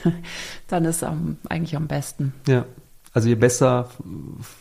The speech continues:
Speaker 2: vorbereitet, je besser, äh, sich eingelesen
Speaker 1: Ja.
Speaker 2: in den Menschen, in seine Themen,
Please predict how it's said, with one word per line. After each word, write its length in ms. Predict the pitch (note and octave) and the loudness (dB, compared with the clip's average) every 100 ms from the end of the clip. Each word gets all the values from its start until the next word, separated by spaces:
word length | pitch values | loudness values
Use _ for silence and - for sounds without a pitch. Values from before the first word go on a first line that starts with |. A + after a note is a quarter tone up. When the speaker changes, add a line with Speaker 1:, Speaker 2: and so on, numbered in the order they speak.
| - - | -20 -12
Speaker 2:
vorbereitet, 680 | - C3 B2+ A#2+ A#2 A#2 | 0 2 4 2 0 0
je 80 | A#2 | -4
besser, 500 | A2+ A#2 G2+ D#2+ D2+ | -4 -4 -4 -2 -4
äh, 760 | C#2+ - - - - A2 - A#2 | -6 -10 -12 -10 -10 -10 -12 -10
sich 240 | B2 - | -8 -2
eingelesen 800 | A#2 C3 C3+ B2+ B2+ B2 C3 B2+ - | 2 4 4 4 4 4 0 -2 0
Speaker 1:
Ja. 100 | B2+ | 2
Speaker 2:
in 80 | A#2+ | 4
den 60 | |
Menschen, 420 | A#2 C3 - B2 | 2 2 0 -2
in 100 | A#2+ A#2+ | -2 0
seine 220 | A#2 A#2 | -2 -2
Themen, 440 | - A#2 B2 A#2+ | 0 0 2 -2